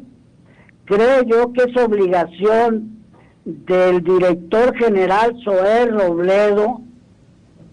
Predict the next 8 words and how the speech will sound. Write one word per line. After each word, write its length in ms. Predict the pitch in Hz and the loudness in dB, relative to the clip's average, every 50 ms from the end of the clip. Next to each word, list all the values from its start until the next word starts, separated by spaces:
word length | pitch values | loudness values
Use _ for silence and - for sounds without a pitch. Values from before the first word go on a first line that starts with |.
| - - - - _ _ _ - - - - - - - - | -20 -20 -20 -20 _ _ _ -20 -20 -20 -20 -20 -20 -18 -12
destituir 1120 | 233 190 214 226 220 214 - - - 233 214 - - 208 208 208 214 233 254 285 294 285 | -6 -2 0 0 0 0 -4 -6 -8 -8 -8 -8 -6 -6 -4 -2 0 0 0 0 0 0
de 140 | 285 262 233 | 0 0 0
manera 560 | 220 208 196 190 196 214 226 247 254 277 269 | 0 -2 -2 -2 -2 -2 -2 0 0 0 0
inmediata 720 | 262 247 226 214 190 185 185 202 226 240 247 240 247 254 220 | 0 0 0 -2 -2 0 0 2 2 0 0 -2 -2 -2 -2
del 260 | 190 185 180 165 175 | 0 -2 -2 -4 -4
cargo 380 | - 214 220 240 247 247 233 226 | -4 -2 -2 0 0 0 0 0
en 180 | 202 185 - - | -2 -2 -4 -4
Tamaulipas 1000 | 175 165 160 160 160 156 160 165 180 196 220 240 247 240 - - 247 254 254 | -6 -4 -4 -2 -2 -2 0 0 0 0 0 0 -2 -2 -2 -2 0 0 -2